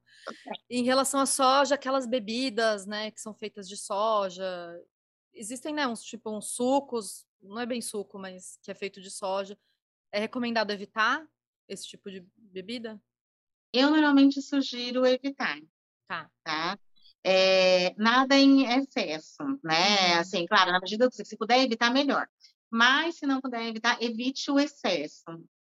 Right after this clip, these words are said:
Speaker 2: Uhum.
Speaker 1: tá?
Speaker 2: Tá. E eu, eu já ouvi falar que esses sucos de soja são especialmente prejudiciais pros meninos, por causa do, do hormônio estrogênio. É verdade?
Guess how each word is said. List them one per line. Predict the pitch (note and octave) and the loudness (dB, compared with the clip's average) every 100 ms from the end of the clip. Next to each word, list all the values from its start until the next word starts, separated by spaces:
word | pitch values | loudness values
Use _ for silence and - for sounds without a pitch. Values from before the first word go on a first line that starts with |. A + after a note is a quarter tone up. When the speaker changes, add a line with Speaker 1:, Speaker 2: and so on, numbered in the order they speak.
| - | -16
Speaker 2:
Uhum. | G#3+ | -8
Speaker 1:
tá? | F3+ D#3 E3 A3 - _ _ _ - | -2 0 0 -2 -10 _ _ _ -8
Speaker 2:
Tá. | F#3+ F3 _ _ _ _ | -6 -6 _ _ _ _
E | B3 A#3+ | -4 2
eu, | C4 | 4
eu | C4+ | 4
já | D4 | 2
ouvi | C#4+ | 0
falar | D4+ C#4+ | -2 -6
que | C4+ | -6
esses | - A#3+ | -10 -16
sucos | C4 A#3+ | -14 -14
de | B3 | -12
soja | - B3 C4 | -8 -8 -8
são | B3+ | -12
especialmente | - C4 C#4 B3+ A#3+ | -10 -10 -8 -10 -10
prejudiciais | - A#3+ A#3+ - A#3 A#3+ | -10 -10 -10 -6 -6 -6
pros | _ B3+ B3 | _ -6 -2
meninos, | C4+ D#4+ A#3+ G#3 F#3 F3+ - - | -4 -2 -4 -4 -10 -14 -16 -14
por | G#3+ | -10
causa | - G#3 G#3 | -4 -4 -4
do, | F#3+ G#3 G#3 G#3 G3+ G3+ G3 F#3 F#3 F3+ _ | -8 -6 -6 -6 -6 -8 -8 -10 -10 -14 _
do | G3 F#3 | _ -6
hormônio | G3+ G3+ G3+ G#3 G3+ G3+ G3 | -4 -2 -2 -2 -4 -4 -6
estrogênio. | G3 G#3 G#3 G#3 F#3 F3 F3 F3 | -6 -4 -2 0 0 -2 -8 -12
É | F#3+ | -6
verdade? | F3+ E3+ F#3+ A#3 G#3+ G#3 | -4 0 0 0 -4 -12